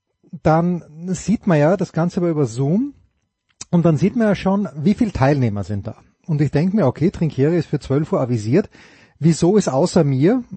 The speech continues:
und dem Pressechef des F C Bayern München, nämlich Andreas Burkhardt, nur noch ein anderer Journalist da? Aber okay, ist ja ganz schön.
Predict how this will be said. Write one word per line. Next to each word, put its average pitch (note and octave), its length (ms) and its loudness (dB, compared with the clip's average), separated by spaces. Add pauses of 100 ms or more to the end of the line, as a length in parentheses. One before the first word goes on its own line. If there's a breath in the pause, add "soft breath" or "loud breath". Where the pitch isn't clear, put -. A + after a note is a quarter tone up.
(120)
und F#3 440 -2
dem C#3+ 180 0
Pressechef E3 580 0
des B2+ 140 -8
F D3+ 160 -6
C D#3+ 100 0
Bayern D#3 300 0
München, D3 340 -2
nämlich C#3+ 480 -4
Andreas C#3 440 -4
Burkhardt, D#3+ 360 0
nur F3+ 140 4
noch G3+ 140 2
ein D#3+ 180 -2
anderer C#3+ 280 0
Journalist G#2+ 520 -6
da? D3 80 -2
Aber A3 160 4
okay, A2+ 260 -4 (680 soft breath)
ist F#3+ 200 0
ja F#3+ 80 2
ganz C#3 240 0
schön. E3+ 260 0